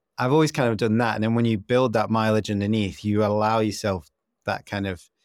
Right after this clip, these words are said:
motivation for the project to build up again. So you work on the peak. So historically, I've done that.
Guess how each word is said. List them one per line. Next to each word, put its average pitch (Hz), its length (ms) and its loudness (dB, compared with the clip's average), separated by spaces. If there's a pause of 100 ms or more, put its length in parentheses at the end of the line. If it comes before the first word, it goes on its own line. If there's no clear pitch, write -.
(340)
motivation 107 600 -2
for - 80 -14
the 95 80 -10
project 113 460 -2
to 101 80 -16
build 101 220 -2
up 113 140 -4
again. 98 440 -8
So - 260 -4
you 123 140 0
work 101 220 0
on 101 60 -4
the 98 80 -4
peak. 117 360 -6 (560)
So 117 240 0 (340)
historically, 123 640 0
I've 101 100 -2
done 101 180 0
that. 95 260 -2